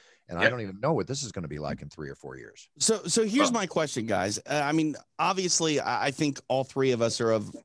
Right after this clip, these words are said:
Speaker 3: you know, sound mind. We're, we're in a good mental state. So maybe
Speaker 1: I hope
Speaker 3: this
Speaker 1: so.
Speaker 3: question doesn't apply necessarily because we talked about the mental health and the substance abuse, but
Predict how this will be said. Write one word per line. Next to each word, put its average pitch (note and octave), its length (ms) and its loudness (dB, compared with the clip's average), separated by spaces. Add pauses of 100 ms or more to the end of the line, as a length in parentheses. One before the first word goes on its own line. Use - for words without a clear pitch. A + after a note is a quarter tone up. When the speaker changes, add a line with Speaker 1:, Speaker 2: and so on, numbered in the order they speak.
(260)
Speaker 3:
you B2 140 2
know, A#2 80 4
sound B2 420 2
mind. G2+ 360 0
We're, A2 280 2
we're A#2+ 200 2
in A2+ 80 0
a A2+ 40 0
good A2+ 200 0
mental G#2 280 0
state. F2 300 -2
So A#2 140 -2
maybe C#3 180 2
Speaker 1:
I - 40 2
hope G#2 80 2
Speaker 3:
this B2 100 4
Speaker 1:
so. - 60 -6
Speaker 3:
question C3+ 380 0 (280)
doesn't D3 400 2
apply B2+ 680 0
necessarily G#2+ 600 2
because G#2+ 180 0
we A2+ 60 -2
talked A#2+ 220 0
about G#2+ 160 0
the A2 60 -2
mental A2 240 2
health G#2+ 240 0
and G2 120 -2
the G2 40 0
substance C#3 440 0
abuse, G2 260 0
but A#2+ 200 -2